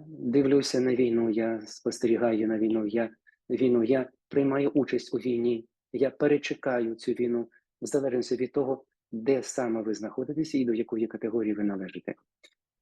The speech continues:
З тим, щоб пережити цю війну, чи щоб померти на цій війні? Друге, чи готовий, чи готова я загинути, чи померти під час цієї війни?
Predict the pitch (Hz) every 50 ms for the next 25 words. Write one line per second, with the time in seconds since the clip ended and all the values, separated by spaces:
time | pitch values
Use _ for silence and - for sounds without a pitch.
0 | _ _ _ _ _ _ - - 165 170 156 156 - - 156 147 156 156 165 156
1 | 156 143 123 135 - - 147 - 170 156 156 160 160 165 165 165 160 156 - -
2 | 147 - - - 151 135 127 139 139 135 127 - - _ _ _ _ _ _ _
3 | _ _ _ _ _ _ _ _ _ _ _ 139 139 143 143 123 104 - - 98
4 | 98 90 - - 92 90 92 82 82 78 76 - _ _ _ _ _ _ _ _
5 | _ _ _ _ _ _ _ _ _ _ _ _ _ - 127 - 156 147 113 98
6 | - - - _ - - _ - - 147 143 165 170 170 175 175 165 165 156 156
7 | 170 175 165 - - - - 139 120 123 123 - 131 131 123 127 123 120 123 127
8 | 127 123 123 - _ _ _ _ _ - 113 123 139 135 107 120 107 104 110 110
9 | - 139 - - 131 - - 117 117 110 107 107 - - 139 143 143 - _ _
10 | _ _ _ _ _ _ _ _ _ _ _ _ _ _ _ _ 110 - - 113
11 | 107 104 - - 107 101 107 104 101 98 101 104 104 95 85 80 -